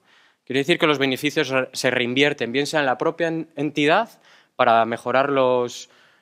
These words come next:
los sueldos de las personas, como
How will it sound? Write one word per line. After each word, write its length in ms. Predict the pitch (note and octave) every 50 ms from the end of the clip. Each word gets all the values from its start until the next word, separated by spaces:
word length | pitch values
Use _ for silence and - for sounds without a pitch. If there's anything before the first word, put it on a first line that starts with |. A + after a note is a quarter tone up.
| _ _
los 1160 | - B2+ B2 B2 A#2+ A#2 A2+ A2+ A2+ A2+ A2+ A2+ A2 A2 A2 A2 G#2 - - - - - _ _
sueldos 440 | - - - D3 C#3+ C#3 C3 A#2+ A2
de 60 | A#2+ A#2+
las 160 | C3+ C#3 -
personas, 580 | - E3 E3 - F3+ F3+ F#3+ G#3+ A#3 A3+ - _ _ _ _ _ _ _ _ _
como 480 | - E3+ F3 F3+ F#3+ G#3 A#3+ A#3+ -